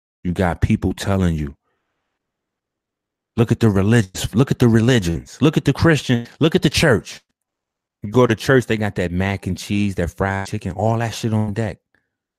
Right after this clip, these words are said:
Look at the Nation of Islam. Look at Wesley Muhammad. Whole milk, white milk.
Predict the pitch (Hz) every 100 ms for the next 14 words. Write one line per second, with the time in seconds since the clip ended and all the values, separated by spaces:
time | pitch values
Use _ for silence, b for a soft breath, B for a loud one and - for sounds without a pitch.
0 | _ _ _ _ _ _ _ _ - 131
1 | 123 113 123 117 117 110 117 110 101 117
2 | 151 127 147 - 127 117 113 117 87 85
3 | 190 208 185 120 104 - 175 190 107 110
4 | 98 80